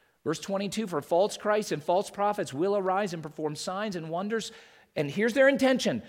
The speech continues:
"to lead astray, if possible, the elect." So there's great pressure on the saints during this season, uh, from, from just the way the,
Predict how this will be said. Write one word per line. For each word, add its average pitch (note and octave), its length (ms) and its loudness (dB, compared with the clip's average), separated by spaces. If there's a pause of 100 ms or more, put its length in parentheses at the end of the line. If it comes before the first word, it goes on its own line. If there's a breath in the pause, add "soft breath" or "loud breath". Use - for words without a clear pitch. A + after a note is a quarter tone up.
(160 loud breath)
"to G3 340 2
lead B3+ 480 4
astray, G3 840 0 (400 soft breath)
if D#3+ 180 -8
possible, C3 580 -6 (200 soft breath)
the C3+ 140 -6
elect." A#2+ 360 -8 (180 soft breath)
So D3+ 140 -4
there's B2 220 -8
great A3 480 0
pressure F3 600 -4 (280 loud breath)
on F#3 300 -2
the D3 80 -6
saints C#3+ 500 -6
during C3 260 -6
this A#2 140 -6
season, C3+ 480 -6 (320 loud breath)
uh, B2+ 320 0
from, D#3+ 440 -2 (120)
from C#3 260 -4
just E3+ 280 -6
the D3+ 60 -2
way D#3+ 180 0
the, C#3 240 -4